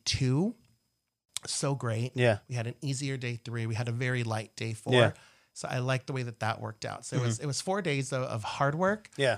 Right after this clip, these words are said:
Speaker 1: um, but, uh, but rewarding work.
Speaker 2: And then, uh, also, anything else you learned from that experience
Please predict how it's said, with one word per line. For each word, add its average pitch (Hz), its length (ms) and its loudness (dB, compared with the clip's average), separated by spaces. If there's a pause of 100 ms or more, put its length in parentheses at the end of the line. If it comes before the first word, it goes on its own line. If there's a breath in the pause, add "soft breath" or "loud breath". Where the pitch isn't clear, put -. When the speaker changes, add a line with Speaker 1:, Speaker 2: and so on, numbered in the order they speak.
(120)
Speaker 1:
um, 120 440 -2
but, 117 260 -4
uh, 110 460 -8
but 120 160 -6
rewarding 110 400 -4
work. 120 280 -14 (320)
Speaker 2:
And 156 140 10
then, 165 180 12
uh, 147 220 10
also, 143 420 10
anything 180 320 10
else 147 200 10
you 127 80 6
learned 123 360 12
from 117 120 8
that 107 100 6
experience 104 680 2